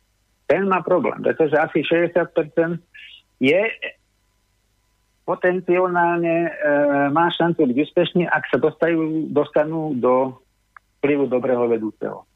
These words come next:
dobrého riadiaceho prvku. Či už vo firme, alebo, ja neviem, v skupine, alebo napríklad v triede v škole, alebo na vysokej škole, na nejakej študijnej skupine.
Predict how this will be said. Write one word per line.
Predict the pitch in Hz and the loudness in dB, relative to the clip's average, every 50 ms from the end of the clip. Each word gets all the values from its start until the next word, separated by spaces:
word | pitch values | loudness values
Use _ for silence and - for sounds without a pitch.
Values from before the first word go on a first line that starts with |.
| _ _ - - | _ _ -2 0
dobrého | 127 123 135 135 127 127 | 2 2 2 2 2 2
riadiaceho | 123 123 131 135 123 127 113 - - 117 113 107 - | 2 2 2 2 2 0 -2 -2 -2 -2 -2 0 -2
prvku. | - 113 113 110 - - - - _ _ - | -2 -4 -4 -4 -6 -12 -16 -18 _ _ -4
Či | - 226 226 127 | 0 2 2 2
už | 104 | 2
vo | 120 131 151 151 - | 2 2 2 2 0
firme, | 165 151 143 147 143 143 143 139 - _ _ _ _ _ | -2 -2 0 2 0 0 0 -2 -6 _ _ _ _ _
alebo, | - 143 156 175 175 135 127 127 | -2 0 0 0 0 0 0 0
ja | 127 127 | 0 0
neviem, | 117 113 110 110 107 | -2 -4 -8 -8 -10
v | - | -8
skupine, | - - 147 147 139 - 143 131 135 135 135 139 139 135 _ _ _ _ _ _ _ - 117 | -4 0 0 0 0 0 -2 0 0 0 -2 -2 -2 -6 _ _ _ _ _ _ _ -2 2
alebo | 120 131 143 127 127 127 | 2 2 4 2 2 0
napríklad | 127 - 117 - 110 107 - | 0 -2 -4 -6 -6 -6 -6
v | - - - | -6 -4 -2
triede | 135 131 143 151 143 127 135 120 | 2 2 2 2 2 2 0 -2
v | - | -2
škole, | - - 131 127 131 127 127 123 123 _ _ _ _ _ _ _ _ _ _ _ _ _ _ _ _ _ _ _ _ _ _ | -2 -2 0 2 2 2 0 -2 -6 _ _ _ _ _ _ _ _ _ _ _ _ _ _ _ _ _ _ _ _ _ _
alebo | - 123 123 123 123 123 110 110 110 110 107 104 104 104 | -4 0 0 2 0 0 0 0 0 2 2 0 -2 -2
na | - 120 143 151 151 | -2 0 0 2 2
vysokej | 151 135 - 143 131 120 - 131 127 120 - | 0 0 0 0 0 0 0 0 -2 -2 0
škole, | - 123 123 120 117 | 0 0 2 2 0
na | 120 123 120 120 120 117 | 0 -2 -2 -2 -2 -4
nejakej | 113 117 117 117 113 - - 113 110 107 104 107 107 107 107 - - - 98 110 110 - _ _ - - - - | -4 -4 -4 -4 -4 -2 -2 -2 -2 -2 -4 -4 -6 -10 -16 -20 -18 -20 -20 -20 -20 -20 _ _ -16 -12 -4 -2
študijnej | 135 127 123 127 127 123 113 - | 0 2 2 2 0 0 -2 -2
skupine. | - 123 113 - 120 117 117 117 - | -2 -4 -2 0 0 -2 -2 -4 -6